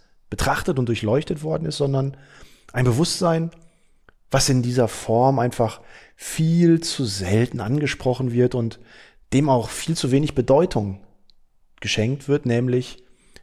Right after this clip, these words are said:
dem Gesundheitsbewusstsein. Dieses Gesundheitsbewusstsein hilft dir,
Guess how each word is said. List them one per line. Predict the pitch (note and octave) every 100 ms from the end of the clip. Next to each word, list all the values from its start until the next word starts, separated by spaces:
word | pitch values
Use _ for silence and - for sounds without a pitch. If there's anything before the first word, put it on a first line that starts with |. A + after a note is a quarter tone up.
| - -
dem | A#2
Gesundheitsbewusstsein. | A#2+ C#3 D#3+ B2+ F#2+ - G2 G#2 G2 - - F2 E2 D#2+ D#2 _ _ _ _ _ - _ _ _ _ _ _
Dieses | D3+ E3+ - -
Gesundheitsbewusstsein | D3 C#3 C#3+ D#3 A2+ - G#2 A2 B2+ - C#3+ D3+ E3 F#3 F#3+ - _ _
hilft | - C3 E3+ - -
dir, | F3 F3 F3